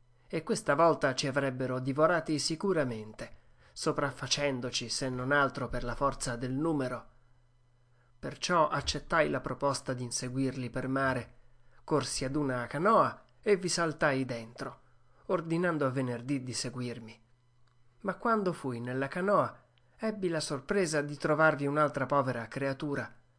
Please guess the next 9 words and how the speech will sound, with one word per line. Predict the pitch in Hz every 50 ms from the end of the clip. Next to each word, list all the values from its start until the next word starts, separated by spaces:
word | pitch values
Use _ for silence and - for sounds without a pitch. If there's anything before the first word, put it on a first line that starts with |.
| _ _ _ _ -
anch'essa | - 214 214 196 202 - 180 - - - - 120 113
legata | 120 127 131 143 147 139 135 147
a | 131
mani | 135 156 156 151 143 135
e | 127
piedi | 127 - - 175 170 170 143 143 131
come | - 147 135 135 135
lo | 131 131
spagnolo, | 127 - - - 135 127 123 120 113 110 113 113 110 -